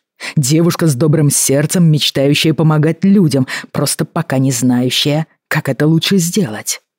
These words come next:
Твои ошибки показали тебе, каким путем идти не следует. Но это же был не единственный путь.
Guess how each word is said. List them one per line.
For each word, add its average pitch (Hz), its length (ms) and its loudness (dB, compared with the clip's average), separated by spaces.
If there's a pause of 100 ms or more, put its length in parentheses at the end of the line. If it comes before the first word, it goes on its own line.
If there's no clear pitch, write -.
(520)
Твои 180 240 0
ошибки - 400 0
показали 170 580 0
тебе, 185 220 2
каким 185 360 2
путем 196 380 2
идти - 220 -2
не 202 120 4
следует. 117 760 -2 (580)
Но 120 180 -6
это 135 180 -4
же 143 140 -2
был 143 180 0
не 156 140 4
единственный 156 680 0
путь. - 440 -6